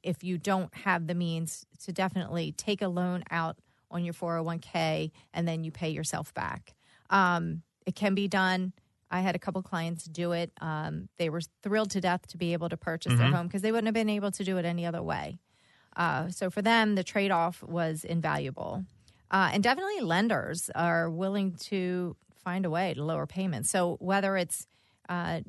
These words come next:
Speaker 1: doing, you know, offering arms or, um, other creative ways to do, get the buy downs, I, I definitely s-, think that, uh, there's gonna be ways to,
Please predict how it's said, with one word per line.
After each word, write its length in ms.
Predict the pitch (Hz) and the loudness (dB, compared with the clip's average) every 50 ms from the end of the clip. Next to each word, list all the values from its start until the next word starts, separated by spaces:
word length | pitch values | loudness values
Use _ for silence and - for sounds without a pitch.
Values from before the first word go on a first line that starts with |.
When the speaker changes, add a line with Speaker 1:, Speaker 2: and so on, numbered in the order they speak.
| 175 175 | -8 -4
Speaker 1:
doing, 460 | - 202 190 185 180 165 165 - - _ | -2 -2 0 0 -2 -2 -4 -6 -8 _
you 120 | - 185 185 | -4 -2 -2
know, 100 | 165 - - | -2 0 2
offering 380 | 175 180 170 - 185 170 151 - | 2 2 2 2 0 -2 0 2
arms 600 | - 226 240 233 233 226 226 233 226 - - - _ _ _ _ | 2 4 4 4 4 4 2 0 -2 -4 -8 -18 _ _ _ _
or, 580 | - 185 180 175 170 170 170 170 170 170 175 170 _ _ _ _ _ _ _ _ _ - | -2 0 0 2 2 2 2 2 0 -2 -4 -8 _ _ _ _ _ _ _ _ _ -4
um, 600 | 175 175 165 160 160 156 143 165 165 170 170 - _ _ _ - - | -4 -2 0 0 -2 -2 -2 -2 -2 -4 -6 -10 _ _ _ -2 0
other 220 | 175 185 202 202 | 2 2 2 0
creative 560 | 190 - - - 202 185 190 185 180 185 170 180 | -2 -6 -6 -4 -2 0 0 0 0 0 -2 -2
ways 480 | 185 175 175 175 175 175 175 - - - | -2 0 0 -2 -2 -4 -6 -8 -12 -12
to 120 | - - 170 | -10 -8 -4
do, 140 | 175 180 165 | -4 -4 -4
get 260 | - - 226 175 - | -2 -4 -4 -4 -2
the 60 | 170 160 | 0 2
buy 200 | 165 160 160 180 | 2 2 2 2
downs, 580 | 196 196 190 196 202 202 208 - - - - _ _ _ - | 0 0 0 0 -2 -2 -2 -4 -8 -12 -14 _ _ _ -8
I, 340 | 170 170 170 170 170 - - | -6 -4 -4 -4 -6 -6 -4
I 100 | - 170 | -4 -4
definitely 560 | 160 175 175 170 - 180 170 165 165 160 160 | -2 -2 -2 -2 -2 -2 -2 -2 -2 -2 -2
s-, 220 | 160 156 - - - _ _ | -4 -6 -8 -12 -14 _ _
think 280 | - 170 170 165 156 - | -2 -2 0 -2 -2 -2
that, 240 | - 156 151 139 - - _ _ _ _ _ _ _ _ _ _ _ _ - | 0 0 0 0 -2 -6 _ _ _ _ _ _ _ _ _ _ _ _ -8
uh, 260 | 156 156 151 147 151 131 | -4 -4 -4 -4 -4 -6
there's 280 | 127 - 156 156 147 - _ _ _ _ _ - | -6 -6 -6 -6 -6 -10 _ _ _ _ _ -6
gonna 160 | 160 160 160 | -4 -4 -2
be 140 | 147 156 151 143 | -2 -2 -2 -2
ways 340 | 143 151 143 143 147 147 - | -2 -2 -2 -4 -4 -6 -8
to, 280 | - - 156 147 139 | -6 -6 -4 -4 -6